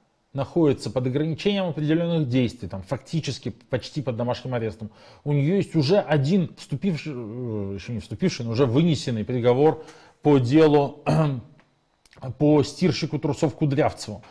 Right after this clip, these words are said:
У нее есть уже, скоро будет приговор по санитарному делу, там тоже дело быстро идет,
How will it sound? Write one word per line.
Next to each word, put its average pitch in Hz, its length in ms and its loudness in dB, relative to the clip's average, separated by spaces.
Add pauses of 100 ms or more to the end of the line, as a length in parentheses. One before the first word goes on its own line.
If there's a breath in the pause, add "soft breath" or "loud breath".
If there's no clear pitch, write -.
(240 loud breath)
У 147 80 -2
нее 160 240 4
есть 185 360 0
уже, 165 400 2
скоро 175 320 4
будет 160 300 2
приговор 147 420 2
по 151 120 -6
санитарному 156 640 2
делу, 113 260 2
там 123 160 -4
тоже 127 240 -2
дело 120 320 0
быстро 117 420 -2
идет, 123 220 -2